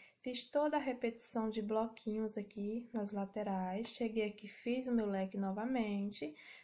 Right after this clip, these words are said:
Tô na terceira carreira da cor caqui, tá vendo?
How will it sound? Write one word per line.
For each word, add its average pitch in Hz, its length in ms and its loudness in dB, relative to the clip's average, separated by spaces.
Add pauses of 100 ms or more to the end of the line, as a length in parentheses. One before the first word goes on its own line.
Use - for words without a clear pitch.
Tô - 80 -4
na 208 160 2
terceira 240 560 2
carreira 262 560 0
da 254 160 2
cor 254 240 0
caqui, 277 500 -2
tá 185 120 -6
vendo? 208 400 0